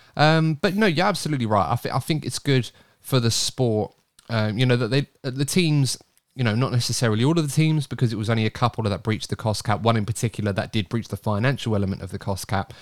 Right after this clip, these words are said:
It, it's good to see that all the teams have learnt their lessons. Everything's been clarified. I think the nature of the punishment that we got, that we saw last year that was awarded to Red Bull or sanctioned to Red Bull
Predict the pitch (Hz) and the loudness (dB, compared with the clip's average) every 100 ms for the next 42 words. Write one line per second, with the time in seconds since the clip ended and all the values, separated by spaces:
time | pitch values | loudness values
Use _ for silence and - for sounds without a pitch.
0 | - - - 139 180 143 185 160 151 135 | -20 -16 -12 -6 -6 0 0 0 2 2
1 | 131 135 131 120 131 120 104 120 107 110 | 2 2 0 0 0 0 0 -2 0 2
2 | 107 101 101 101 98 107 104 - 139 135 | 2 2 0 0 -2 -2 -2 0 0 0
3 | 131 120 - 113 113 107 98 - 104 101 | 0 -2 0 -4 0 0 -2 -2 0 0
4 | - _ _ _ _ _ _ 123 120 139 | -4 _ _ _ _ _ _ -4 -2 -2
5 | 127 - - - 127 131 147 147 135 120 | -2 -8 -20 -4 0 4 2 2 -2 -4
6 | - 127 113 117 98 107 101 - 120 110 | -2 0 0 -2 -2 -4 -6 -4 -4 -2
7 | 113 135 117 110 107 101 - 110 104 104 | -2 0 0 2 0 -2 -2 0 0 -4
8 | 101 107 113 113 104 110 104 98 104 95 | -4 -2 -2 -2 -4 -4 -4 -4 -6 -4
9 | 98 - 101 - 123 - 95 - 95 90 | -6 -6 -6 -2 -2 -2 -6 -4 -4 -4
10 | 98 98 | -4 -4